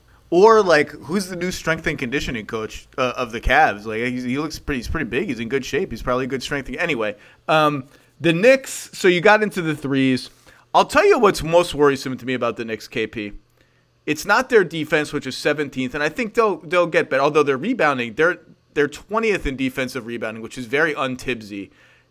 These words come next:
And it's just, you look at their, their guards are all bad rebounders. Their wings are, are not great rebounders. Um, that's something to monitor.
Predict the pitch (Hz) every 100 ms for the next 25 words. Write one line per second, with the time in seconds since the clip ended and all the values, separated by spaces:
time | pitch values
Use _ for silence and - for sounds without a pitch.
0 | _ - 139 131 131 127 - 135 - 156
1 | - 139 147 151 147 135 120 - 131 127
2 | 107 123 143 147 139 - 139 110 110 123
3 | 123 117 117 110 110 110 107 107 104 -
4 | - 131 120 107 131 135 123 110 110 117
5 | 113 110 110 120 107 107 104 104 107 107
6 | 104 - - - 113 107 104 104 _ _
7 | _ _ 127 - 180 151 143 117 113 123
8 | 117 107 -